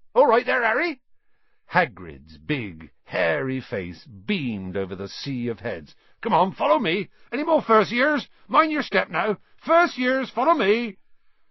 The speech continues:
Slipping and stumbling, they followed Hagrid down what seemed to be a steep,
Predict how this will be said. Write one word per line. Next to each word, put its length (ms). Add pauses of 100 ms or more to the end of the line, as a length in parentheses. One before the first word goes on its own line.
Slipping 680
and 120
stumbling, 600 (160)
they 140
followed 460
Hagrid 440
down 320
what 180
seemed 200
to 40
be 140
a 80
steep, 500